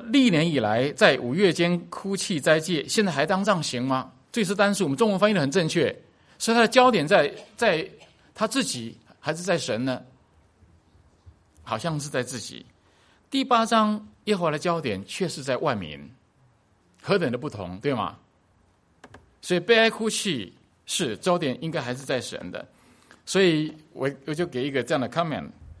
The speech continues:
顾影自怜或者孤芳自赏的祷告或者悲哀进食，益处甚小。有没有益处呢？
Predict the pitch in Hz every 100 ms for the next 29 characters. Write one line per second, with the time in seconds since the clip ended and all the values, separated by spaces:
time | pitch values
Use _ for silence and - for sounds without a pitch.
0 | _ _ 262 240 143 127 220 147 113 117
1 | 151 135 117 196 175 175 180 180 107 127
2 | 127 87 104 156 110 160 131 110 143 139
3 | 135 135 156 139 107 - 85 101 101 _
4 | _ _ 202 156 - 147 107 143 107 -
5 | - 160 165 226 208 - 165 135 131